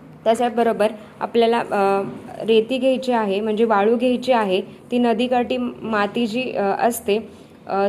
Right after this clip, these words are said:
तीच घ्यायची आहे. नदीकाठीच्या मातीची पूजा करायची असते, हा आदेश दिलेला आहे.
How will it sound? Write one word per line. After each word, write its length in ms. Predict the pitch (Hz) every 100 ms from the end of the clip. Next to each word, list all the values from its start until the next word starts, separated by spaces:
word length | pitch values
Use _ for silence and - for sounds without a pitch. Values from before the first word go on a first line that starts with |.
| 196
तीच 220 | 262 240
घ्यायची 320 | 247 240 240
आहे. 280 | 220 202 185
नदीकाठीच्या 840 | 220 220 233 247 233 240 240 247
मातीची 460 | 247 226 220 233 247
पूजा 480 | 247 233 220 226 233
करायची 460 | 233 220 208 208
असते, 600 | 220 214 - 208 - - - - -
हा 100 | 233
आदेश 480 | 233 214 196 220 233
दिलेला 380 | 220 233 220 214
आहे. 300 | 202 180